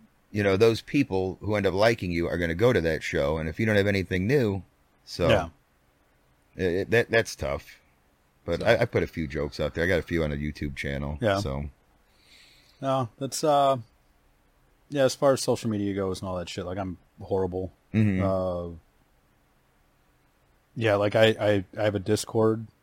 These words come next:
Speaker 2: that I didn't even put together myself.
Speaker 1: I don't
Speaker 2: Like
Speaker 1: even know what that is. Isn't that where you just talk to other people?
Speaker 2: Yeah.
Speaker 1: Okay.
Speaker 2: Uh, like, texts.
Speaker 1: Mm-hmm.
Speaker 2: Uh, you know, you could do, like, voice chat,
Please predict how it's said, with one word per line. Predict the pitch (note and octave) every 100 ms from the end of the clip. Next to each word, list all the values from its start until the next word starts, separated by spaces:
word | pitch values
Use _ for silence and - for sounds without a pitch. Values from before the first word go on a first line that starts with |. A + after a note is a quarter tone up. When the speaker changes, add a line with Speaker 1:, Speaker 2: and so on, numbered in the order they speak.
| _ -
Speaker 2:
that | G#2+ F#2+ A2
I |
didn't | G#2+ G#2+
even | G#2
put | G2 A2
together | G#2 G#2+
myself. | G#2+ F#2+ A2+ G2+ A2 - _ _ _ -
Speaker 1:
I |
don't | F#2+
Speaker 2:
Like |
Speaker 1:
even | E2
know | D#2+
what | C#2
that | C2 C2
is. |
Isn't | - A2
that | A#2+
where | A2
you |
just | G#2 F#2+
talk | G#2+ G#2
to | G2+
other | G#2
people? | A2 A2 A#2+
Speaker 2:
Yeah. | B2 G2+ E2+ -
Speaker 1:
Okay. | F2+ F2 D#2 E2+ _ -
Speaker 2:
Uh, | A2+ G2+ F#2+ F#2+ - _ _
like, | A2 G2 - _ _ _ _ -
texts. | C3 G#2 - - - - - _ -
Speaker 1:
Mm-hmm. | A#2+ A2
Speaker 2:
Uh, | G2+ F#2+ F#2 F2 E2 - _ _ _ _ _ -
you |
know, | F#2+
you | G2
could | F#2+
do, | G2+
like, | F#2+ F2+
voice | G2 F#2+ -
chat, | - F2 F2